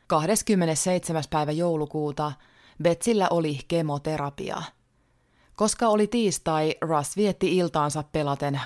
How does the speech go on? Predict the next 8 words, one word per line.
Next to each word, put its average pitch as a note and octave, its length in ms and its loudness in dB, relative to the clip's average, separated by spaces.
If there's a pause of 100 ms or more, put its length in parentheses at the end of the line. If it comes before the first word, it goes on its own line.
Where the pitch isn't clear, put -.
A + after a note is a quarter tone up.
kavereidensa C#3 640 -2
kanssa C#3 260 -4
korttia. C#3 640 -4 (600)
Näin D3 240 2
hän G3 180 2
teki D3+ 360 -2 (120)
joka D3 380 -2
tiistai-ilta. C#3+ 1000 -4